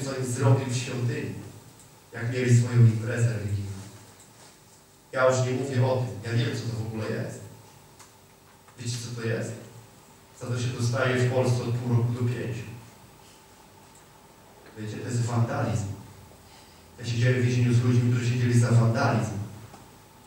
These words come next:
Wandalizm. Ja nie mówię o tym, że ten wandalizm był w miejscu, tak? Ogólnego użytku publicznego. To było miejsce publiczne. Wandalizm.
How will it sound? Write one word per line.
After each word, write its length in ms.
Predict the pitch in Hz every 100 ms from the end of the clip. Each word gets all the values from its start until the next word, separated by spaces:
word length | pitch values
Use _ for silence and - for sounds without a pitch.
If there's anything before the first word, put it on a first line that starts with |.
| - - - -
Wandalizm. 640 | - 120 120 - 110 113 - - - - - - - - -
Ja 120 | 127
nie 80 | 123
mówię 320 | 123 127 117
o 60 | 113
tym, 100 | -
że 120 | -
ten 140 | 127 127
wandalizm 520 | 131 123 135 135 123
był 100 | 127
w 160 | 120
miejscu, 600 | 139 135 - - 127 - - - -
tak? 300 | - - - - - - - -
Ogólnego 760 | 147 139 147 151 156 147 139 147
użytku 540 | - 143 135 127 -
publicznego. 640 | - - - - - 190 147
To 180 | 120 123
było 180 | 127
miejsce 280 | 127 127 131
publiczne. 600 | 117 - 120 - - - - - - - - - - - - - -
Wandalizm. 580 | 131 131 - 120 120